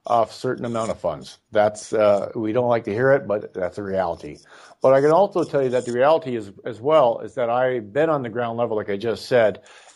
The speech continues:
and I, along with my colleagues, handed over thirty-two tons. And again, we made a difference to eleven hundred families. And so, uh, that aid is making a difference. So, you know, bravo to the people around the world who reached out with, uh,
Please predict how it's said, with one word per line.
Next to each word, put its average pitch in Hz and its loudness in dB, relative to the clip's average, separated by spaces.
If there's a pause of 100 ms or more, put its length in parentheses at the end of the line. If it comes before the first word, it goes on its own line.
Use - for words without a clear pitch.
and 127 0
I, 127 2
along 127 -2
with 117 -8
my 110 -2
colleagues, 113 2 (280)
handed 131 -4
over 123 -2
thirty-two 139 -2
tons. 117 -2 (260)
And 117 -2
again, 123 -2
we 131 -4
made 127 0
a 107 -2
difference 120 -4
to - -4
eleven 95 0
hundred 92 -6
families. 80 -6 (360)
And 101 -4
so, 104 0 (240)
uh, 107 2 (100)
that 120 4
aid 117 0
is 131 -4
making 127 0
a 117 -2
difference. 120 -4
So, 117 -2
you 113 -2
know, 110 -2
bravo 131 4 (120)
to 123 -4
the 110 -8
people 120 -6
around 120 2
the 107 -8
world 120 -2 (300)
who 135 -6
reached 127 -4
out 127 2
with, 120 -4
uh, 107 2